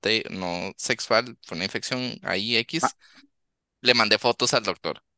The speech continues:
Speaker 1: Así de confianza <laughs> le tengo al doctor y le mandé fotos. Yo como, "Vea lo que me está pasando". Entonces, hasta si tienen como ese médico de tanta confianza, en serio, busquen,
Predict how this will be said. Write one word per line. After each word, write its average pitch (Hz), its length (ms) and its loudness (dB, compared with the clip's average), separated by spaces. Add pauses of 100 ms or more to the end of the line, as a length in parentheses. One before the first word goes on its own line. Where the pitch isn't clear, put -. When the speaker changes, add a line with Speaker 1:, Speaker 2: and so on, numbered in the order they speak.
Speaker 1:
Así 95 240 4
de 120 80 6
confianza 117 400 4
<laughs> - 20 6
le 156 80 2
tengo - 320 0 (100)
al 415 80 10
doctor 175 400 4
y 202 80 4
le 151 100 6
mandé 113 240 2
fotos. 151 300 0
Yo 135 100 2
como, 98 240 2
"Vea 131 220 6
lo 220 100 -2
que 180 80 -2
me 110 120 -2
está 107 220 0
pasando". 120 500 0 (920)
Entonces, 113 720 4 (120)
hasta 117 340 4
si 117 120 -2
tienen 135 340 0
como 165 260 -2
ese 107 160 -2
médico 160 380 -2
de 95 120 4
tanta 113 400 -2
confianza, 127 840 -2 (100)
en 104 160 -4
serio, 110 440 2 (840)
busquen, 110 640 -4